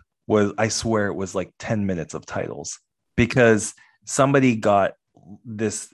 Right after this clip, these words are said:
somebody thought it was cool to do this thing with, with the titles that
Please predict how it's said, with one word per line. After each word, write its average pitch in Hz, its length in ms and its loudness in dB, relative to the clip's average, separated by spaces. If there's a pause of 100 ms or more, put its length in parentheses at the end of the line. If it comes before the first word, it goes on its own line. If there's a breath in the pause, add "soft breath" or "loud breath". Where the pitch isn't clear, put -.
somebody 139 360 2
thought 123 180 4
it 87 60 0
was 107 140 -2
cool 117 500 -4
to - 180 -14
do 110 160 -2
this 104 260 -4
thing 107 400 -4
with, 98 260 -6 (220)
with 104 320 -6 (120)
the 101 120 -8
titles 107 520 -4
that 98 240 -2